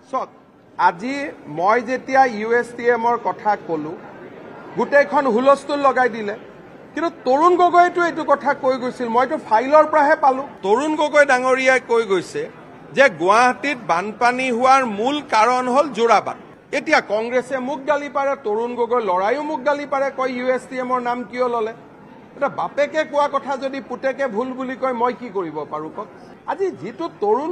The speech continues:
গগৈয়ে কৈ গৈছে, এবাৰ নহয়, দুই হাজাৰ পাঁচৰ পৰা চৈধ্যলৈকে মই পেপাৰ কাটিং ওলাইছোঁ, পঁচিছটা পেপাৰ কাটিং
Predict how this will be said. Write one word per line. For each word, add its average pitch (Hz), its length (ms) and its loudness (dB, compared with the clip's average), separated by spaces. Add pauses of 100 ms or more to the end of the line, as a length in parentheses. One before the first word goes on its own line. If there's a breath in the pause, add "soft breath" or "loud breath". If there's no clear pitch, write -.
(120)
গগৈয়ে 262 440 -2
কৈ 330 180 -2
গৈছে, 294 340 -6
এবাৰ 220 360 0
নহয়, 269 280 -2
দুই 220 240 -8
হাজাৰ 262 360 -2 (100)
পাঁচৰ 220 480 -2 (120)
পৰা 262 180 2 (240)
চৈধ্যলৈকে 220 760 -2 (440)
মই 214 200 0
পেপাৰ 220 400 -2
কাটিং 254 300 -6
ওলাইছোঁ, 254 460 -6 (120)
পঁচিছটা 285 600 -4
পেপাৰ 220 360 -2
কাটিং 180 280 -6